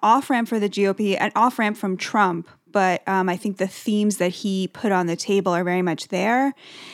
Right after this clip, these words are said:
And I think also, to me, th-, one of the things I really noticed was,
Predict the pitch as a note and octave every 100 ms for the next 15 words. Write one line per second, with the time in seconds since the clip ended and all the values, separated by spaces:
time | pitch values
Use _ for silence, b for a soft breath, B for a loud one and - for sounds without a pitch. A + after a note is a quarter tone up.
0 | B B - G#3 G#3+ - B3 B3+ G#3 A3+
1 | - B3+ A3+ G#3+ G#3 - - - A#3 G#3+
2 | G#3+ A3 A3 G#3+ G3+ F#3+ G3 - E3 B2
3 | F3+ E3+ A3 A#3+ A#3+ B3 B3+ A3+ G3+ G3
4 | A3+ A#3 A3+ G#3 G3+ F#3+ F#3+ - G#3 G3
5 | F#3+ F#3 -